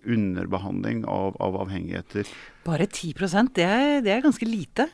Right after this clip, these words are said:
Speaker 1: Det er en veldig lavt tall, eh, og på, og det er spesielt lavt på alkoholsiden, da, som er, eh, vår mest, eh, utbredte avhengighet, eh, som, som oppfyller kriterier, da.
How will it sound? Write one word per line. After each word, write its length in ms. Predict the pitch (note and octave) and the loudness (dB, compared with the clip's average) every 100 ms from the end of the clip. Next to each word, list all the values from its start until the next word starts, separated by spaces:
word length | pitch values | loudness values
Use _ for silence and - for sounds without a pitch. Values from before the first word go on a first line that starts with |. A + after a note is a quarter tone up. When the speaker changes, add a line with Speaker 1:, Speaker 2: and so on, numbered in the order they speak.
| - | -8
Speaker 1:
Det 40 | - | -2
er 100 | A2 | 4
en 60 | |
veldig 220 | A#2 G#2+ G#2 | 4 6 4
lavt 240 | F2+ - | 0 -2
tall, 300 | G#2+ G#2 A2+ | 4 4 6
eh, 680 | A2 A2 A2 G#2+ G#2+ G#2+ G#2+ | 6 8 8 8 6 4 2
og 220 | G#2+ G#2 - | 0 0 0
på, 180 | A2 | 0
og 60 | G#2+ | 2
det 100 | G#2+ | 2
er 40 | |
spesielt 420 | G#2 - G#2 G#2+ - | 2 0 6 4 6
lavt 180 | G2 - | 0 2
på 160 | G#2 | 0
alkoholsiden, 600 | - A2 G2 F2+ G#2+ G#2 | 0 -6 -6 -4 -2 2
da, 80 | B2+ | 0
som 220 | G2 A#2 | 0 -2
er, 280 | G2+ F#2+ G2+ | 0 0 2
eh, 220 | G#2 G#2 G2+ - - - - - | 2 2 0 -6 -20 -20 -20 -2
vår 160 | G#2+ G#2+ | 4 6
mest, 420 | G#2 G2 - - | 6 2 -4 2
eh, 420 | A2 G#2 G#2 G2 | 4 6 4 2
utbredte 640 | G2 G2 - F#2+ - G#2+ G2 | -2 -4 -4 -4 0 2 2
avhengighet, 920 | G#2 G2 F#2 F2+ F#2 F#2+ G#2+ G#2+ - | 2 0 0 0 0 4 4 2 0
eh, 500 | A2 G#2 G#2 F#2+ F2+ | 2 4 2 -2 -8
som, 340 | F#2+ A#2+ G#2+ G#2 | -6 -2 -2 -4
som 220 | - G#2+ G#2 G2 G2 - - - | -2 0 2 0 0 -4 -10 -10
oppfyller 380 | G2+ - G#2 F#2+ | -10 -6 -2 -2
kriterier, 560 | A2 G2+ - F2 F2 | -2 -8 -6 -6 -4
da. 80 | A2+ | -6